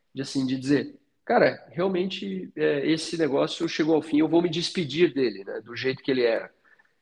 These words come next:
Eu acho, eu acho bonito, por exemplo, esses dias eu vi o Jim Carrey falando que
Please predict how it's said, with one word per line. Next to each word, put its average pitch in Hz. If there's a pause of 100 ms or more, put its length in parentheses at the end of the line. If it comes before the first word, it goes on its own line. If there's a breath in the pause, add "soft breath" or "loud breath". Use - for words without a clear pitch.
(120)
Eu 120
acho, 135
eu 139
acho 123
bonito, 151
por 156
exemplo, 156
esses 143
dias 156
eu 151
vi 156
o 156
Jim 160
Carrey 143 (280)
falando 127
que 123